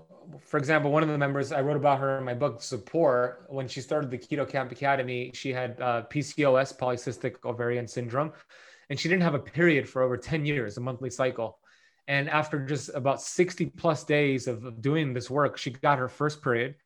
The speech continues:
and she lost twenty pounds in those sixty days. Now, fast forward, she's down about, I think, sixty something pounds, and she gets a, a normal monthly cycle, right? Perfect example. Remove the interference, let the body heal.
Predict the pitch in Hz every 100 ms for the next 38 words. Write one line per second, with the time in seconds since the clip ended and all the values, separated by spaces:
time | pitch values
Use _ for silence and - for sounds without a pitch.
0 | - _ _ _ 196 185 156 156 - -
1 | 151 151 143 - 160 147 147 139 135 131
2 | - 147 143 135 147 - 135 135 131 123
3 | 147 151 147 151 139 - 165 156 139 123
4 | 135 131 131 123 123 123 - 131 131 117
5 | - 156 165 - 123 147 143 120 120 117
6 | 117 - - - - _ 147 143 147 135
7 | 156 147 143 - 147 143 156 151 143 143
8 | 123 156 139 - 113 120 139 - - 156
9 | 151 131 143 147 - 104 123 139 127 127
10 | 123 135 123 - 127 123 117 120 117 127
11 | 131 127